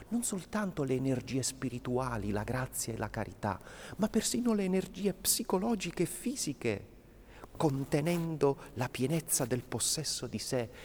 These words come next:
e sapendo affrontare con coraggio ogni sfida, ogni croce. Per questo non ci meravigliamo se quest'uomo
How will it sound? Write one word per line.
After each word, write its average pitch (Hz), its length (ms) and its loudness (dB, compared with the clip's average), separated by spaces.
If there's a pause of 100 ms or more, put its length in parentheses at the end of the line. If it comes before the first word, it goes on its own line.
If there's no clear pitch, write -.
(140)
e 110 100 -2
sapendo 120 480 0
affrontare 110 600 -2
con 110 200 2
coraggio 101 720 2
ogni 127 300 4
sfida, 92 580 -2
ogni 107 320 2
croce. - 560 -2 (1400)
Per 135 120 -2
questo 127 280 2
non 127 220 2
ci - 160 -2
meravigliamo 101 800 2
se 98 160 -4
quest'uomo 95 720 0